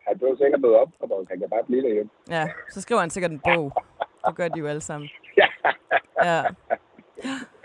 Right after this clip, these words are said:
Speaker 2: Ja, men det var
Speaker 1: Ja.
Speaker 2: faktisk også Jon, jeg
Speaker 1: Kan
Speaker 2: havde
Speaker 1: vi,
Speaker 2: tænkt.
Speaker 1: kan vi bruge ham til noget? Kan vi bruge ham til noget?
Speaker 2: Vi kan, han kan være runner
Speaker 1: Det er, hvad vi skal spørge ham.
Speaker 2: på vores
Speaker 1: Et eller
Speaker 2: program.
Speaker 1: andet. Ja.
Speaker 2: Ja.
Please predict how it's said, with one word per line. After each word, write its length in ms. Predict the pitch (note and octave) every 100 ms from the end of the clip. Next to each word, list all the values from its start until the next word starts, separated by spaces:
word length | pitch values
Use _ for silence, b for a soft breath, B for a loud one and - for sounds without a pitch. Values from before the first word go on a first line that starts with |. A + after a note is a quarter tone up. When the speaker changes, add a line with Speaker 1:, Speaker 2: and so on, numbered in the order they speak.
| b b b b b _ -
Speaker 2:
Ja, 80 | B3+
men 140 | B3
det 80 | C4
var 120 | C#4 C#4
Speaker 1:
Ja. 40 |
Speaker 2:
faktisk 260 | C#4 C#4 C4
også 220 | B3 A#3+
Jon, 200 | C#4+ A#3+
jeg 100 | F#3+
Speaker 1:
Kan 60 | A3+
Speaker 2:
havde 120 | F3+ A3+
Speaker 1:
vi, 60 | C4
Speaker 2:
tænkt. 140 | F#3
Speaker 1:
kan 120 | E3 D3+
vi 80 | B3
bruge 200 | B3 A#3+
ham 140 | G#3
til 120 | F3+ D#3
noget? 220 | E3 F3 _ _
Kan 120 | C#3+
vi 80 | G#3+
bruge 160 | G#3+ G#3
ham 140 | F#3
til 100 | F3
noget? 160 | E3+ F3+ _ _ -
Speaker 2:
Vi 100 | G3
kan, 140 | G#3+
han 120 | G#3
kan 100 | G3
være 100 | G3+
runner 440 | F#3+ E3 F#3+ B3+ D4 - _ -
Speaker 1:
Det 80 |
er, 40 | C#3
hvad 140 | D#3
vi 60 | F3
skal 140 | -
spørge 240 | - E3 F3
ham. 100 | D3+ _
Speaker 2:
på 100 | A3
vores 180 | F#3 F#3
Speaker 1:
Et 60 | E3+
eller 160 | F#3
Speaker 2:
program. 80 | E3 E3+
Speaker 1:
andet. 100 | E3+ - _ _ _
Ja. 60 | D#3
Speaker 2:
Ja. 120 | E3+